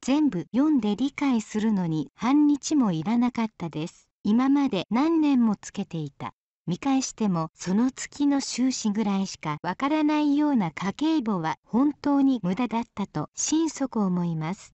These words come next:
アキさんの家計簿は本当に一行書くだけでお金の流れが、一月単位はもちろん、一年単位でも手に取るようにわかるようになりました。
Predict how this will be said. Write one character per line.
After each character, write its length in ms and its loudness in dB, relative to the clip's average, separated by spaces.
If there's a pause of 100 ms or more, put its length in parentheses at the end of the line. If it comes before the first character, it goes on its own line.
(120)
ア 120 -2
キ 100 -12
さ 200 0
ん 120 2
の 120 -2
家 160 -6
計 260 0
簿 180 -2
は 240 -4
本 280 0
当 240 0
に 260 2
一 160 -8 (120)
行 260 0
書 120 -2
く 120 -6
だ 160 -4
け 160 -6
で 240 -4
お 80 -4
金 340 2
の 160 2
流 300 -2
れ 160 0
が、 200 -2
一 280 -4
月 320 -4
単 360 2
位 60 2
は 100 0
も 160 0
ち 200 -4
ろ 140 -2
ん、 80 -4 (340)
一 240 -2
年 260 4
単 380 0
位 80 2
で 140 -2
も 200 -2 (100)
手 120 -6
に 160 4
取 220 0
る 60 4
よ 180 4
う 100 4
に 280 2
わ 140 -2
か 180 -2
る 140 0
よ 140 2
う 60 2
に 120 2
な 160 -2
り 140 -2
ま 140 -4
し 140 -18
た。 180 -8